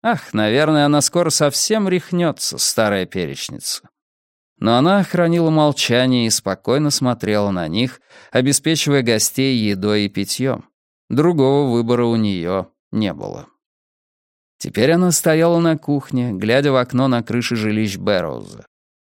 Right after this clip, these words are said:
Она потеряла всё влияние, которое имела на сопротивление.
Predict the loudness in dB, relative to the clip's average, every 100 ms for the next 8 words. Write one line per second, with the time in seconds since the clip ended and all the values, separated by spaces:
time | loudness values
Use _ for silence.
0 | _ _ _ 0 2 2 0 2 4 4
1 | 2 0 0 2 2 0 0 2 0 0
2 | -4 -6 -6 -6 -4 -2 -2 -2 0 2
3 | 2 0 -2 -6 -8 -8 -10 -10 -12 -14